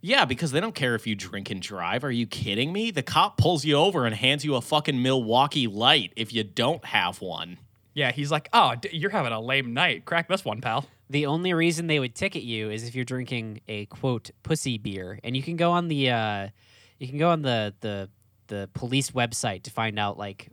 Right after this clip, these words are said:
Speaker 3: what qualifies in that list, so you
Speaker 2: Yeah,
Speaker 3: know that
Speaker 2: and
Speaker 3: you're
Speaker 2: in
Speaker 3: safe.
Speaker 2: Wisconsin police departments, instead of, like, most wanted pictures, they just have, like,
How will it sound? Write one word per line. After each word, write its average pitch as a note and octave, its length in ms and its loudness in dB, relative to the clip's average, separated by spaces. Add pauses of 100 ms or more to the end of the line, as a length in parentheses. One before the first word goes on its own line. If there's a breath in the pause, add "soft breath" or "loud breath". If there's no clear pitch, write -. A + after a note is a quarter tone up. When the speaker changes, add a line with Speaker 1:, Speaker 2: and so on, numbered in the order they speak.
(140)
Speaker 3:
what A2+ 220 -6
qualifies C3 800 0
in D3 100 -6
that D#3 200 0
list, E3 340 -2
so C#3+ 60 -2
you C3 140 0
Speaker 2:
Yeah, B2 160 6
Speaker 3:
know B2+ 60 4
that A#2+ 60 2
Speaker 2:
and G#3 100 8
Speaker 3:
you're A#3 60 2
Speaker 2:
in - 60 -4
Speaker 3:
safe. A3 160 2
Speaker 2:
Wisconsin F#3+ 520 4
police B2+ 220 -4
departments, C3 460 -2
instead F3 320 2
of, D#3+ 100 4
like, C#3 220 2 (120)
most C#3 300 0
wanted C#3+ 380 2
pictures, A3 420 0
they F3 160 6
just E3 180 2
have, D3 260 4
like, C3 360 -2